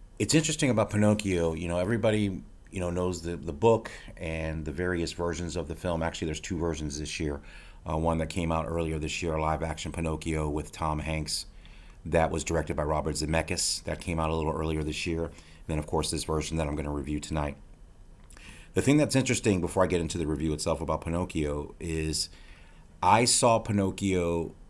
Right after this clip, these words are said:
when I was a young child in the seventies. My mother took me to the theater to see it on, on one of its re-releases, obviously. Um, and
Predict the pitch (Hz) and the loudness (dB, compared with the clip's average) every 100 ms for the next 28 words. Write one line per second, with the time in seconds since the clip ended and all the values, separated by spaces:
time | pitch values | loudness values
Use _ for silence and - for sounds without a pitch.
0 | - 87 85 82 76 80 85 90 85 92 | -8 -2 0 0 0 0 0 0 0 2
1 | 82 78 78 73 85 78 73 65 73 80 | 2 2 -2 -2 0 0 -2 -4 -2 -2
2 | 78 - 78 78 80 71 - 120 107 76 | -2 -6 -6 -6 -4 -6 -4 0 2 0
3 | 73 - 80 71 71 - 78 80 69 67 | 0 0 0 0 -6 -8 -2 0 0 -2
4 | 80 76 69 69 - 62 71 65 - - | 0 0 0 -4 -6 -6 -6 -6 -6 -6
5 | - 58 - - - - - - - - | -6 -10 -14 -20 -20 -18 -14 -12 -12 -14
6 | - - - - - - - - - - | -16 -20 -20 -20 -20 -20 -20 -20 -20 -20
7 | - - 107 90 87 | -8 0 2 2 -2